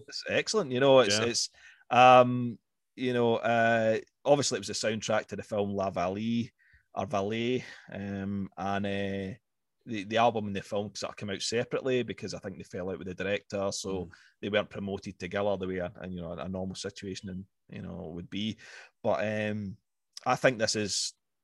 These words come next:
Speaker 1: I'm, I'm really surprised. I'm, I've listened to this album a lot, and I'm really,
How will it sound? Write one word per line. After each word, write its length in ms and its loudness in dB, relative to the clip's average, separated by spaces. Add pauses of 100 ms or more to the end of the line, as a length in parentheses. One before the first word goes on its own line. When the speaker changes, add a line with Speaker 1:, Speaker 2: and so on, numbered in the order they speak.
(140)
Speaker 1:
I'm, 160 -2
I'm 160 0
really 200 6
surprised. 480 2
I'm, 160 -2
I've 200 -6
listened 240 0
to 80 -12
this 180 -6
album 220 -4
a 80 -6
lot, 240 2
and 100 -8
I'm 160 -6
really, 380 -2